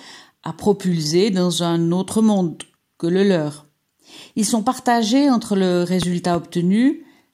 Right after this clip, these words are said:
la reconnaissance qui leur échoit et un malaise profond parce qu'ils ont du mal à se retrouver.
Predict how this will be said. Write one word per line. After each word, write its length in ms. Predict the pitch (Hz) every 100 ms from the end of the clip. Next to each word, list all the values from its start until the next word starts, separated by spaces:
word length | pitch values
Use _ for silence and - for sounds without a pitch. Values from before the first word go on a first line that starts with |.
| -
la 80 | 151
reconnaissance 640 | 165 185 180 175 247 269
qui 140 | - 202
leur 200 | 196 185
échoit 600 | 175 - 180 185 254 285 - - - -
et 100 | 233
un 120 | 240
malaise 560 | 240 233 269 262 - -
profond 720 | - - 220 - 165 196 240 - - - _ -
parce 360 | 262 - -
qu'ils 320 | - 240 196
ont 140 | 214 214
du 200 | 180 190
mal 360 | 190 202 233
à 100 | 214
se 200 | 202 -
retrouver. 880 | 202 208 214 - 196 170 151 151 -